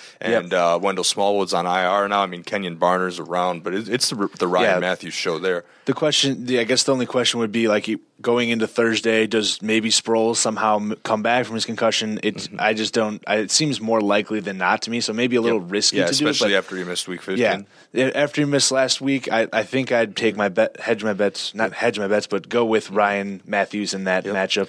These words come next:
Speaker 2: Speaking of concussions, Luke Kuechly's questionable tonight while coming back from a concussion. Kuechly has not played since week eleven, missing three straight games here. I mean,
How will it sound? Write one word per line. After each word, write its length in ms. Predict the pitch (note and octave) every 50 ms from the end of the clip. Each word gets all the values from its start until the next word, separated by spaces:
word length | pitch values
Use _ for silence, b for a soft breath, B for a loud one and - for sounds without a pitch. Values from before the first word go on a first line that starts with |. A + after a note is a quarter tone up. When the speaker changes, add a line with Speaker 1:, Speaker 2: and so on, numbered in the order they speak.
| - -
Speaker 2:
Speaking 340 | - - - D3 D3+ D3 C3
of 80 | B2 -
concussions, 560 | - G#2+ - A2 A2+ A2+ - A#2 G#2+ F#2+ F2
Luke 220 | F#2+ G#2 G#2+ -
Kuechly's 460 | - - A#2 G#2+ - - A2 G2 -
questionable 560 | - - - G#2+ G2+ - - G#2 F#2+ F2+ F2+ E2+
tonight 280 | F2+ F2 F2 F#2 F2+ D#2+
while 160 | E2+ E2+ F2
coming 300 | - - F#2+ F2+ E2+ D#2+
back 300 | D#2 - F#2 G2 A2+ -
from 180 | - - G#2+ F2+
a 40 | D#2
concussion. 540 | - - E2+ - F2+ E2+ - - G2 F#2+ B B B B B _
Kuechly 420 | - - C3 C#3 - B2 A2+ G#2
has 220 | - G#2+ G#2 F#2 F2+
not 300 | G2 G2 A2+ C3 - -
played 280 | - A#2+ G#2 G2 F#2+ -
since 260 | - G#2 F#2 - -
week 180 | G2 F#2 - -
eleven, 380 | E2+ F2 F2+ F#2+ F#2 F2+ E2+
missing 400 | F2 F2 E2+ - - F#2 E2 F2 - - _ -
three 400 | - - - - G#2 A#2 B2+ B2+
straight 480 | - - - - G#2+ G2+ G2 F#2+ -
games 400 | - G2+ G2 G2 F#2+ F2+ F#2 - -
here. 260 | - F#2 G2+ B2+ A#2+ B B B B B B
I 100 | - G2
mean, 320 | G2 G2 F#2+ F#2 F#2 G2+